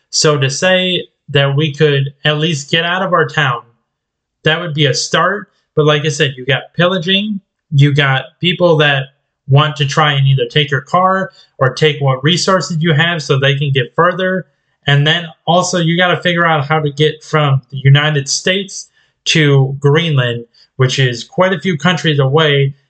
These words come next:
if you don't know how to fly a plane, if you don't know somebody that has to fly a plane,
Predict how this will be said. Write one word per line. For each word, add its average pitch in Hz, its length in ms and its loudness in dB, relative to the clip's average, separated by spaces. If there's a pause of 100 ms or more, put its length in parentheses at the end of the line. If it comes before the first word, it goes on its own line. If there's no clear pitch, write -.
if 135 180 -2
you 139 60 4
don't 143 240 0
know 139 160 2
how 135 120 2
to 120 100 0
fly 135 240 0
a 120 60 -2
plane, 190 520 -4
if 139 160 0
you 135 60 4
don't 135 220 2
know 185 180 0
somebody 151 380 -2
that 139 200 0
has 135 200 -4
to 139 60 -10
fly 135 260 0
a 127 80 -10
plane, 135 380 -2